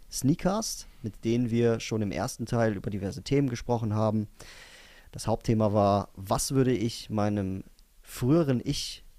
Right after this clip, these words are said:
beziehungsweise zehn Jahre jüngeren Ich gerne sagen wollen. Hört da ganz gerne rein. Wir haben da echt witzige Anekdoten, äh, an den Tag gelegt. Und ja, jetzt geht's weiter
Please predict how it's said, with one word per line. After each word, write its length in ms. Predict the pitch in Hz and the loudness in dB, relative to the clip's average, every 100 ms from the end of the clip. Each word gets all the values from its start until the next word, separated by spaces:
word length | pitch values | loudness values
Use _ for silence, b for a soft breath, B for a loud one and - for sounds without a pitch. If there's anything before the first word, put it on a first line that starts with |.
| - - | -20 -20
beziehungsweise 560 | - - 107 104 101 - | -10 -4 -4 -2 -4 -4
zehn 320 | - 135 147 | -2 2 4
Jahre 340 | 139 123 120 113 | 4 4 4 2
jüngeren 400 | 107 120 104 101 | 2 0 0 -2
Ich 160 | 101 | -4
gerne 200 | - 101 90 | -2 -2 0
sagen 360 | 90 117 110 | -2 -2 -2
wollen. 340 | 110 107 101 110 b b b b b b b b - | 0 2 0 -4 b b b b b b b b 0
Hört 140 | 139 | 2
da 40 | 156 | 6
ganz 180 | 147 - | 4 4
gerne 200 | 147 120 | 4 4
rein. 360 | 113 147 160 135 | 4 4 2 0
Wir 100 | 117 | -2
haben 160 | 127 127 | 0 2
da 180 | 117 | 2
echt 400 | 85 127 - - - | 0 -4 -8 -14 -6
witzige 680 | 117 - 117 120 120 120 - _ _ _ _ _ | -6 -4 0 2 2 0 -6 _ _ _ _ _
Anekdoten, 760 | - 113 110 123 143 131 127 127 - - | -4 -2 0 0 2 0 -2 -4 -12 -8
äh, 40 | 113 | -4
an 220 | 110 98 | -2 -2
den 40 | |
Tag 200 | - 135 | -2 -2
gelegt. 520 | - 110 123 - - - | 0 2 2 -2 -16 -8
Und 680 | - 110 110 110 - - - | -2 2 2 -2 -6 -16 -8
ja, 180 | 117 156 | -2 0
jetzt 180 | 180 - | 0 -4
geht's 180 | - - | -6 0
weiter 320 | 143 147 196 | 0 0 -4